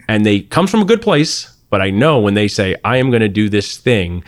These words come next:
it's not gonna turn out as they expect it. So if your associate says, "You know what? I really would like to place implants here," say, "Okay, great. Let's work on that together to make sure we can deliver it to our patients in a way that makes clinical sense, financial sense."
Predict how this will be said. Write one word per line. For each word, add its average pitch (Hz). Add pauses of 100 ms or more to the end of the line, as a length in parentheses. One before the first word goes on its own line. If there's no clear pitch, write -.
(320)
it's -
not 101
gonna 98
turn 95
out 87
as 85
they 82
expect 123
it. -
So -
if 90
your 90
associate 113
says, 87
"You 87
know 101
what? 95 (560)
I 101
really 107
would 90
like 101
to 95
place 95
implants 90
here," 85
say, -
"Okay, 123
great. 110
Let's 95
work 98
on 104
that 95
together 98
to 85
make 92
sure 98
we 87
can 85
deliver 107
it 87
to -
our 95
patients 110 (400)
in 120
a 107
way 104
that 98
makes 90
clinical 147
sense, 139
financial 101
sense." 120